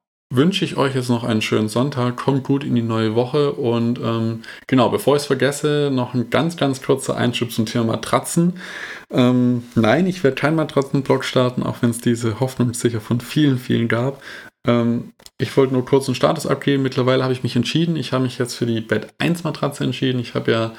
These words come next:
die Casper Matratze und die Bett eins miteinander verglichen, mich jetzt für die Bett eins entschieden, einfach weil sie vielleicht nicht ganz so weich ist, aber dadurch auch bequemer war, ich mich deutlich erholter gefühlt habe und ich glaub, das sollte es ja sein, wenn man aufwacht, sollte man erholt sein.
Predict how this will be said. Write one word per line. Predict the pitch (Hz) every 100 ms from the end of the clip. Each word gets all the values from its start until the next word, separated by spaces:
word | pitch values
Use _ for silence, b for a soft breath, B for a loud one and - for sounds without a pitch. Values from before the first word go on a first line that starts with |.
| B B -
die | 110
Casper | 131 131 139
Matratze | 123 120 123 120 127
und |
die | 110
Bett | 107 -
eins | 139 139
miteinander | 117 113
verglichen, | 113 110 151 147 139 131
mich | 123 117
jetzt | 117
für | -
die | 117
Bett | 113 117 -
eins | 123 131
entschieden, | 127 - 123 120
einfach | 113 117 113
weil | 113
sie | 110 110 107 B B B B B B _ _ -
vielleicht | 180 127 120
nicht | 120
ganz | - 135
so | 123
weich | 110 120 143
ist, | 139
aber | 123 120
dadurch | 117 117
auch | - 113 - _ _ _
bequemer | 120 - 143 147 131
war, | 127 123
ich | 120 - - -
mich | 123 -
deutlich | 127 123
erholter | 120 104 151 151
gefühlt | 139 127 - 127
habe | 120 117
und |
ich | 117
glaub, | - 117
das | 113 -
sollte | 117 113
es | 110
ja | 110
sein, | - 117 123
wenn | 113
man | 110
aufwacht, | 117 113 110 -
sollte | 117 113
man | 110
erholt | 127 139
sein. | 139 127